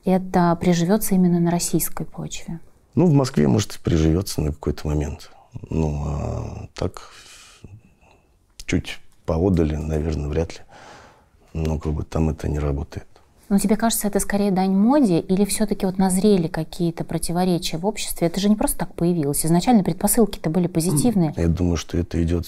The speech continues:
Speaker 2: от европейского больше сознания, не от российского. У нас такого ни-, никогда не было. Я там ездил в Германию, я помню,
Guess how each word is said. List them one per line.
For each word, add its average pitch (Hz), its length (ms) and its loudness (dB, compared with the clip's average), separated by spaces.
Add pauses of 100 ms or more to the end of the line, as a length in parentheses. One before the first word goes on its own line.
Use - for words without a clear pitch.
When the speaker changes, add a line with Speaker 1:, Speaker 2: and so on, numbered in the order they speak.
(160)
Speaker 2:
от 85 100 -8
европейского 92 540 0
больше 78 220 -2
сознания, 76 600 0
не 73 280 -6
от 69 120 -8
российского. 80 640 -4
У 76 40 -6
нас 76 200 -4
такого 80 340 -4
ни-, 80 340 0
никогда 82 400 -4
не 80 140 -4
было. - 180 -10 (380)
Я 73 100 -8
там 78 220 -10
ездил 76 320 -2 (420)
в 82 140 -2
Германию, 82 580 2
я 76 140 -8
помню, 73 280 -6